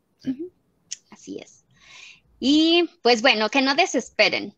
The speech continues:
Speaker 2: Digo,
Speaker 1: Ujú.
Speaker 2: yo sé que es una situación que ustedes no buscaron, eh, lamentablemente, pues, les tocó,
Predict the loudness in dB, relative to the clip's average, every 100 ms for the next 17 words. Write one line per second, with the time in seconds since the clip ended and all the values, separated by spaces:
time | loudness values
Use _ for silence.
0 | _ -4 2 2 2 0 -2 -2 -2 -2
1 | -2 -2 -4 -6 -6 -4 -8 -6 0 0
2 | 0 -6 -6 -6 -2 -2 -2 -6 -10 _
3 | _ _ _ -6 -4 0 -2 -2 -4 -10
4 | -8 -4 -4 -4 -2 0 0 -4 -6 -8
5 | -8 -10 -8 -12 -12 -14 -8 -4 -4 -6